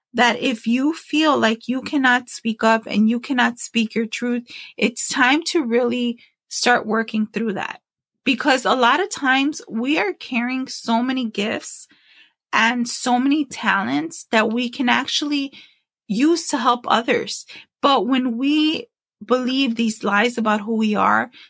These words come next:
then it's hard to truly show up fully as who we are. And one of the things that I will say to you is that it's okay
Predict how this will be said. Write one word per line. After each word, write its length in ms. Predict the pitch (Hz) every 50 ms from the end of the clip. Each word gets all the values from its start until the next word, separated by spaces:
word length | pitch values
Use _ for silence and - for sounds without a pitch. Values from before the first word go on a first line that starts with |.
| _ _
then 160 | - 240 262
it's 160 | 277 254 -
hard 320 | - - 262 233 254 254 -
to 120 | - 254
truly 440 | 247 - - - 240 240 233 226 226
show 400 | 220 - - - 247 240 247 247
up 200 | - 226 220 -
fully 640 | - - - - 226 233 240 208 226 220 - - - _ _ _ _ _ _ _ _ _ _ _ _ _ _ _ _ _
as 420 | - 233 247 262 262 262 254 - -
who 160 | - - 220
we 220 | 196 185 175 -
are. 300 | - - - - - - _ _ _ _ _ _ _ _ _ _ _ _ _ _ _ _ _
And 280 | - 226 240 254 254 233
one 220 | 247 240 269 294
of 180 | 320 320 277 247
the 140 | 262 240 240
things 520 | - _ 254 262 269 269 262 262 - -
that 140 | - 208 -
I 160 | - 214 214
will 180 | 214 226 220 214
say 360 | 214 - - - 220 240 247
to 200 | 240 - - 277
you 340 | 262 254 262 262 262 269 269 _ _ _ _ _ _ _ _ _ _ _ _ _ _ _ _ _ -
is 400 | 254 269 262 254 233 - - - - _
that 300 | 214 214 226 226 - -
it's 240 | 220 240 240 -
okay 680 | 294 294 285 - - - 269 277 285 269 - - 247